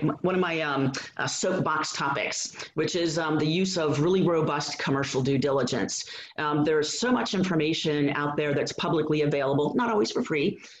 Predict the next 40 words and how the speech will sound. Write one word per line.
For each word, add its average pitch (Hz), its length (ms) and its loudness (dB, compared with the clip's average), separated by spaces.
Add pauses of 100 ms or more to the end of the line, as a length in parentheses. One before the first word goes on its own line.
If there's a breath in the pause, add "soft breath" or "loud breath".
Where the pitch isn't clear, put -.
(120 loud breath)
um, 156 240 0
but, 151 340 -2 (220)
um, 151 220 0
publicly 214 400 0
available 190 380 2
information, 170 760 2 (260 loud breath)
um, 160 220 0
from 160 480 0
organizations 165 880 2
that 151 80 0
are 139 120 0
very 175 360 0
adept 143 480 -2
at, 139 320 -2
at, 139 240 -4
um, 139 260 2 (300)
pulling 185 240 0
information 147 420 0
together 143 400 0 (220 loud breath)
for 147 500 2 (100)
commercial 160 380 0
due 147 160 2
diligence. 135 680 0 (340 loud breath)
And, 156 300 2
and 180 80 2
that 247 120 0
is 269 100 -2
really 202 240 2
sort 180 220 0
of 175 40 4
your 156 140 2
point 185 240 -2
of 156 80 0
departure. 151 600 -2 (260 loud breath)
Um, 156 220 -2
and 165 100 0
I'm, 160 240 2
I'm 160 140 2
really, 302 320 2
um, 147 420 2